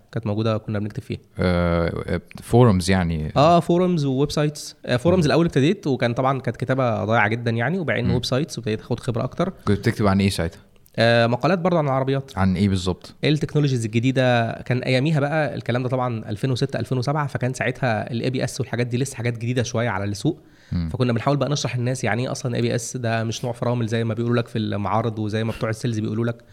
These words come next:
Speaker 1: وكان ساعتها في مشكلة كبيرة جدا، إن بتوع السيلز اللي موجودين أو غالبيتهم يعني اللي موجودين في المعارض، ما فيش تريننج، ما فيش معلومات، ما فيش أي حاجة خالص.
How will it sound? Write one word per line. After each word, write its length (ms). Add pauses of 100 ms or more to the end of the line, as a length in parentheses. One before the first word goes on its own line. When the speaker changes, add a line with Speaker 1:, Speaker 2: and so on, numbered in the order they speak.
(440)
Speaker 1:
وكان 220
ساعتها 240
في 80
مشكلة 260
كبيرة 260
جدا، 400
إن 120
بتوع 220
السيلز 480 (440)
اللي 140
موجودين 260
أو 80
غالبيتهم 480
يعني 80
اللي 100
موجودين 220
في 80
المعارض، 520
ما 300
فيش 200
تريننج، 420
ما 120
فيش 280
معلومات، 420
ما 40
فيش 160
أي 120
حاجة 120
خالص. 320